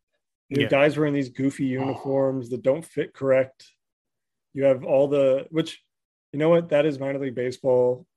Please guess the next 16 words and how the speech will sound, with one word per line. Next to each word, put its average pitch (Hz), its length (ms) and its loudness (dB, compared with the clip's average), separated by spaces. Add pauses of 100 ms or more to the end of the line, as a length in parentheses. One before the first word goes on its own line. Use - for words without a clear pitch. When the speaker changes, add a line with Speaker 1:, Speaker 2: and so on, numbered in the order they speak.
Speaker 1:
the 135 60 -6
goofy 127 280 -4
uniforms, 123 640 -6
the 120 80 -16
funny 127 300 -4
names, 120 400 -6
like, - 220 -12
that 135 200 4
I 131 80 6
do 123 160 -6
love. 117 340 -10 (760)
But 147 120 -10
make 175 260 0
it 180 160 -2
look 143 280 -2
good. 113 300 -10